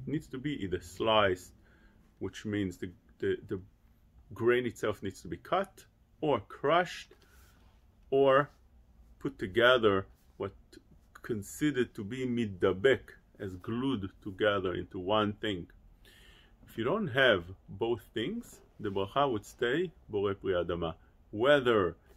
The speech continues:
it's not cooked, although it was cut, or it was cooked,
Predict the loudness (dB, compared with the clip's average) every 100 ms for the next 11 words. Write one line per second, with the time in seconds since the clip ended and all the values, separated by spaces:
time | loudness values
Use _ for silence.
0 | _ -8 -8 -8 -14 -8 -2 2 2 0
1 | -2 -4 -4 -16 -20 _ _ _ _ -4
2 | -2 2 2 2 0 2 2 0 -8 _
3 | _ _ -2 0 0 -4 -20 _ _ _
4 | _ _ -2 2 2 2 -4 _ -16 -8
5 | -8 -8 -6 -6 -8